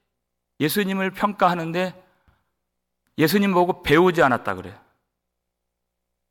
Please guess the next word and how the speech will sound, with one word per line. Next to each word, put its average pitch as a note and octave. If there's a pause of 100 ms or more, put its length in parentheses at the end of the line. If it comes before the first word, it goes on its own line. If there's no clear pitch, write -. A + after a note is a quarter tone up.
(3000)
이것이 G3+